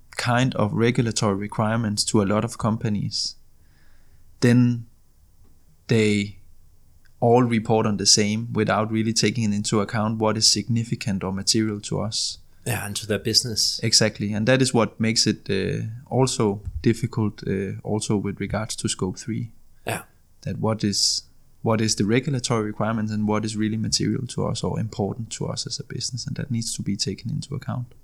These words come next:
Speaker 2: Yeah, and one of the, the points Thomas mentioned was that, that maybe companies chose to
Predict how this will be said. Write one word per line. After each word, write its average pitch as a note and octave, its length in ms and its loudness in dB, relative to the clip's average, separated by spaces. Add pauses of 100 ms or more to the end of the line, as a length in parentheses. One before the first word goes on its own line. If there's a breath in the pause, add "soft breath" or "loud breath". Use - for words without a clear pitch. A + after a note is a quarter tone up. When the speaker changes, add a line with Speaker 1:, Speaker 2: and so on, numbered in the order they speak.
(280)
Speaker 2:
Yeah, G2+ 140 -10 (200)
and B2 120 4
one B2+ 160 8
of C#3+ 100 2
the, G#2 280 4
the G2+ 100 -2
points A2+ 480 0
Thomas A2 380 0
mentioned G#2 400 0
was G2 240 0
that, G2+ 220 -2
that - 180 -6
maybe G#2+ 320 4
companies G#2+ 580 0
chose G#2+ 500 4
to G2 320 0